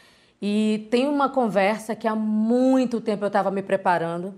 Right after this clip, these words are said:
que era a conversa com meu filho pra falar do pai biológico dele, né?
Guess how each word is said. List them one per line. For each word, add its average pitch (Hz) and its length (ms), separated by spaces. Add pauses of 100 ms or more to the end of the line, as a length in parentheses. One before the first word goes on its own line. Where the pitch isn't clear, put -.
(640)
que - 80
era 208 140
a - 20
conversa 220 380
com - 80
meu 214 160
filho 208 520 (640)
pra 196 140
falar 190 320
do 208 200
pai 196 300
biológico 202 540
dele, 170 360
né? 156 160